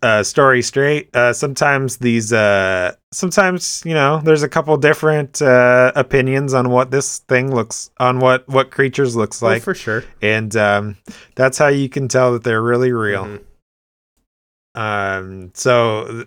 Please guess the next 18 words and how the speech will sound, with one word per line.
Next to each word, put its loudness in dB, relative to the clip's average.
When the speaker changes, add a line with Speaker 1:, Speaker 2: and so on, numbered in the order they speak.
Speaker 1:
uh, 0
here's -4
a -4
second, -2
here's -8
a -6
second -8
look -12
at, -10
at, -12
uh, -6
what, -10
at -10
the -6
Groot -10
slang. -12
Second -12
look. -20